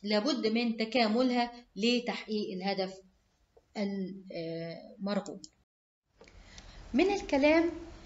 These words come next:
يتضح أن للإدارة أهمية طبعًا عظمى في جميع المنظمات، وزي ما قلنا من شوية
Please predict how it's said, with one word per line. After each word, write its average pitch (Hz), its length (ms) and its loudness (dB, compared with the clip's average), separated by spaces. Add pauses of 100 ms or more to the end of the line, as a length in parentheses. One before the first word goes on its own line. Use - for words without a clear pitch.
(140)
يتضح 320 680 2 (400)
أن 214 280 2
للإدارة 214 760 2
أهمية 220 420 2
طبعًا 226 380 0
عظمى 240 480 0 (100)
في 247 480 -2
جميع 240 320 0
المنظمات، 180 600 -6 (800)
وزي 208 760 2
ما 302 100 4
قلنا 302 220 4
من 233 100 2
شوية 302 560 2